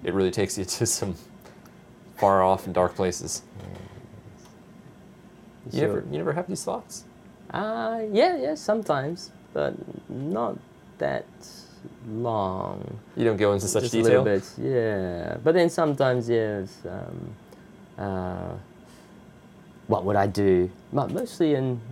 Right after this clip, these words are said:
Speaker 2: yeah, natural disaster situations. If this went down, then I'll go out. Who would I contact first? Where would I go?
Speaker 1: I've,
Speaker 2: Uh,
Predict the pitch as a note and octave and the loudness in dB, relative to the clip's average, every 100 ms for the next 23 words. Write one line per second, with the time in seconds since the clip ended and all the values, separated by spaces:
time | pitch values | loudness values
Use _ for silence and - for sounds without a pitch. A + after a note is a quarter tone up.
0 | A#2+ A2+ G2+ F#2 F2+ F#2 F#2+ A#2 A2 A2 | -6 -4 -4 -4 -6 -8 -2 -2 -2 -2
1 | F#2+ F#2 F#2+ F#2+ G2+ - F#2+ - F#2+ F#2 | -2 0 0 0 -4 -4 -4 -4 0 0
2 | - F#2+ F2+ F2+ F2 - F2 - G2 F2+ | 0 -4 -4 -6 -8 -8 -8 -8 -8 -6
3 | F2 E2 E2+ E2 D#2 D#2 E2 - - - | -6 -6 -6 -6 -6 -8 -12 -18 -20 -20
4 | - - - - - - - F#2+ F#2 F2+ | -20 -20 -20 -20 -20 -20 -10 -6 -2 0
5 | E2+ D#2 - - - - - - - - | 0 -2 -6 -12 -14 -18 -20 -20 -20 -14
6 | - G2 F2+ F2 - G2 F2+ D#2+ - - | -2 0 2 0 -2 -4 -2 -4 -4 -6
7 | F2 F2 F2 - - - - - - - | -6 -4 -6 -10 -14 -16 -18 -20 -20 -20
8 | - - - F2+ E2+ F2 F2 F#2 E2+ E2 | -20 -4 -2 0 0 -2 0 -2 -2 -4
9 | F#2+ - - D3+ - | -8 -14 -10 -8 -8